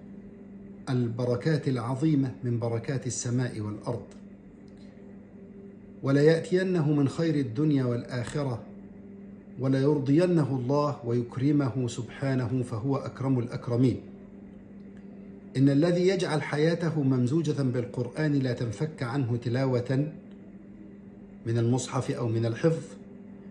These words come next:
أو استماع دائم في غير وقت التلاوة،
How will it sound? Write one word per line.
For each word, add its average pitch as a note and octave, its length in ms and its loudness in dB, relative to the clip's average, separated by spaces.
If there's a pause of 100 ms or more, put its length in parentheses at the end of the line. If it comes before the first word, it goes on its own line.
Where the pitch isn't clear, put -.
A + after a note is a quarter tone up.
(200)
أو C#3 120 4
استماع C#3 800 4 (800)
دائم C#3+ 320 4
في B2 200 0
غير B2 320 2
وقت C3+ 280 0
التلاوة، B2 500 0